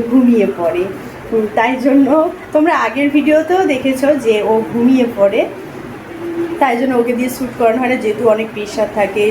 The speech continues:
স্কুল থাকে, পড়াশোনা থাকে, সামনে ওর এক তারিখে এক্সাম আছে। এখন ওর স্কুল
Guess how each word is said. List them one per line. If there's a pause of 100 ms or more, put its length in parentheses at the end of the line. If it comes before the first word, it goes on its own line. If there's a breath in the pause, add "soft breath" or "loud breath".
(140)
স্কুল (500)
থাকে, (160)
পড়াশোনা
থাকে, (120)
সামনে (140)
ওর (120)
এক (200)
তারিখে (160)
এক্সাম (100)
আছে। (460 loud breath)
এখন (120)
ওর (100)
স্কুল